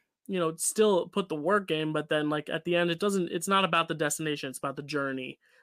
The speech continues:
kind of thing." Or, like, they fix up the boat and now they're at this, at this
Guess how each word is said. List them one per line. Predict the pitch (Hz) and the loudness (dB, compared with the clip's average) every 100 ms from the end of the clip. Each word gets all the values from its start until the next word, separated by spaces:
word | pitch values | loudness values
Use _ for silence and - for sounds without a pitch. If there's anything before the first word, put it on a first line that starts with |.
| _ | _
kind | - 143 | 0 0
of | 131 | 0
thing." | - 131 131 | -2 -4 -2
Or, | 135 135 | 0 0
like, | 131 143 - - - | -2 -6 -14 -6 0
they | 165 | 2
fix | 208 202 | 2 2
up | 196 | 2
the | 175 | 2
boat | 165 165 | 4 6
and | 165 | 6
now | 170 170 175 | 4 4 4
they're | 165 156 | 4 2
at | 151 | 0
this, | 147 - | -4 -6
at | 160 | -8
this | 156 147 | -6 -8